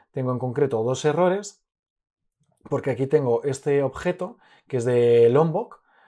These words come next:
¿vale? Y es para definir objetos constantes, porque no quiero que ese D T O cambie. Entonces me lo voy a importar, ya lo tengo importado,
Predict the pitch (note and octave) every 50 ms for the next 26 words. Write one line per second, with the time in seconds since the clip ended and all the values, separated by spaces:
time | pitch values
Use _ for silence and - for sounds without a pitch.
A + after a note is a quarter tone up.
0 | _ _ - C3+ C3+ D3 D#3+ G3+ A3+ - _ _ _ _ _ _ _ _ - F3+
1 | E3 D#3 C#3+ C#3 C3+ C3 C3 C3 B2+ - - C#3 C3+ C3+ C3+ C3+ C3+ C3+ - C3+
2 | C#3 D3 D#3 D#3 C3+ A#2 - - - C3 C3 - - - - - A2+ G#2 - -
3 | A#2+ A2+ G#2 F#2+ G2+ G2 F#2 - _ - G#2+ - - A2+ A#2 A2+ A2+ B2+ B2 A#2
4 | C3 A#2+ A2 B2 B2 A#2+ A#2 A#2+ C3 C#3+ D3+ D3+ - _ - - A2 G#2+ G2+ F#2
5 | F2 E2+ - _ _ _ _ _ _ _ _ _ _ _ _ _ _ _ _ _
6 | _ _ - - _ _ _ _ - C#3+ C3+ C3 C#3 C3 A#2 A#2 A2 A#2+ A#2+ A#2+
7 | A#2+ B2+ C#3+ D3+ D#3 D#3+ D3+ D#3+ D#3+ D#3 - F#3+ F#3 G3+ G#3+ - _ _ _ _
8 | D3 C3+ C3+ C3 C3+ C3 C3+ C#3+ C#3 C#3 C#3 C#3 C3+ C3+ - - D3+ D3 C#3+ C3+
9 | C#3 C#3 C#3+ C#3+ - F3+ F#3 F3+ F3 - - _